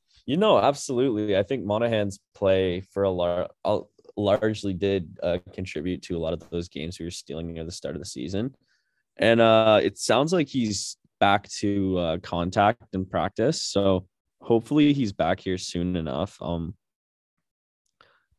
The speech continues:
not just for what he can provide, you know, for other players, but also, you know, for the value. See if we,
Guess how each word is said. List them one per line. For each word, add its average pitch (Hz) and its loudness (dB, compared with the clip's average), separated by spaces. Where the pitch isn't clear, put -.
not 113 4
just 107 0
for 107 0
what 98 2
he 98 0
can 95 -14
provide, 85 -2
you 85 -4
know, 78 -8
for - -2
other 90 2
players, 92 -2
but 71 -6
also, 85 -2
you 85 -2
know, 85 -2
for - -12
the 92 -2
value. 78 -2
See - -8
if - -10
we, 90 -2